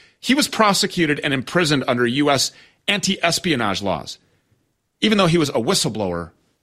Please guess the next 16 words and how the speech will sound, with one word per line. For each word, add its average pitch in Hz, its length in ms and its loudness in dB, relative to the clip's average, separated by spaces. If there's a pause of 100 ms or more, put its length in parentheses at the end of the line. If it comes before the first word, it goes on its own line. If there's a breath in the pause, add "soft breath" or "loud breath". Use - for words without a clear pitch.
(260)
not 135 160 4
a 117 60 -2
spy. 95 400 -4 (1200)
So 208 440 2
thanks 262 340 0
to 226 140 0
that, 175 400 0
John 156 280 0
is 135 160 -6
the 135 240 -2
only 240 340 4
person 143 500 0
to 135 140 -2
have 110 120 -2
been 123 180 0
punished 160 540 -2